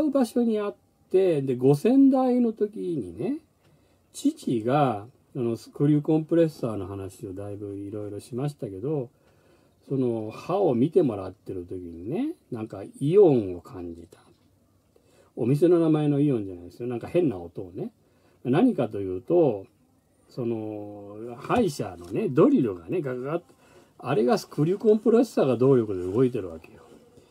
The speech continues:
で、その音が自分がこう歯の治療をまさに今受けてる時にね、窓を通して壁を隔てて外に室外機が置いてある。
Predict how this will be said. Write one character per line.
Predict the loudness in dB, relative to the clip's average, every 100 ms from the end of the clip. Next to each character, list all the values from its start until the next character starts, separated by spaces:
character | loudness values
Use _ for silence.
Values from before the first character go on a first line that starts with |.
| _ _ _ _ -4
で、 |
そ | 2 4
の | 6
音 | 6 6 4
が | 4 4
自 | 2 2
分 | 4 6 4
が | 2
こ | 0
う |
歯 | 0 0
の | 0 0
治 | -2
療 | 0 0 0 0
を | 0
ま | -2
さ | -2
に | -2 0
今 | -2
受 | -2 -2
け | -2
て | -2
る | -8
時 | -10 -12
に | -12 -8
ね、 | -6 -8 _ _ _ _ _ _ _
窓 | -2 0 0 -4
を |
通 | -4 -2 -2
し | -6
て | -14 -20 -20 _ _ _ -20
壁 | -14 -4 -2
を | -2
隔 | -2 -6 -6
て | -6
て | -12 -14
外 | -10 -8 -8
に | -10
室 | -12 -10 -6
外 | -6 -6
機 | -10
が | -12
置 | -8 -10
い |
て | -10
あ | -12
る。 | -14